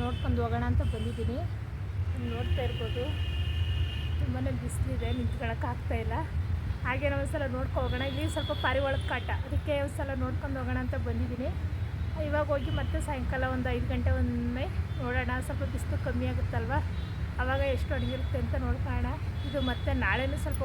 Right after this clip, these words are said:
ಒಣಗಿಸ್ಬೇಕು. ಸಂಡಿಗೆ ನೋಡೋದಕ್ಕೆ ಚೆನ್ನಾಗಿದೆ, ಆದರೆ ಮುಂದೆ ಹೆಂಗೆ ಬರುತ್ತೋ ಅದು ಎಡೆಯೋದಕ್ಕೆಲ್ಲ ಸ್ವಲ್ಪ ಹೆಂಗಾಗುತ್ತೋ ನೋಡೋಣ. ಈಗ ಸಂಡಿಗೆ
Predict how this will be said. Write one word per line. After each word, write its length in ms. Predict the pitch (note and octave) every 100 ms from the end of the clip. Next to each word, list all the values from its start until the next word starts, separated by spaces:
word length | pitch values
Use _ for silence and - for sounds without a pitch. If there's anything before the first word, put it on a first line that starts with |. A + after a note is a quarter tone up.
| B3
ಒಣಗಿಸ್ಬೇಕು. 540 | A#3 - - A3+ - C#4+ - - - - - -
ಸಂಡಿಗೆ 300 | D4+ B3+ D4+ D4+
ನೋಡೋದಕ್ಕೆ 340 | C#4+ F4 - C4
ಚೆನ್ನಾಗಿದೆ, 440 | D#4+ D4 D4+ C4+ C#4+ D#4+ - - -
ಆದರೆ 180 | C4 C4+ C4
ಮುಂದೆ 200 | C4 B3+ C#4+
ಹೆಂಗೆ 180 | B3+ B3+
ಬರುತ್ತೋ 280 | B3+ B3+ C4 C4
ಅದು 80 | B3+
ಎಡೆಯೋದಕ್ಕೆಲ್ಲ 520 | A#3 A3+ C4+ - C4 B3+ -
ಸ್ವಲ್ಪ 200 | A#3+ - A#3
ಹೆಂಗಾಗುತ್ತೋ 480 | A#3 A#3 A#3+ - A#3
ನೋಡೋಣ. 240 | A3 A3 G#3+ - - - - - - - - - - - - - - - - - D#4
ಈಗ 100 | D4 F4 -
ಸಂಡಿಗೆ 320 | C4 A#3+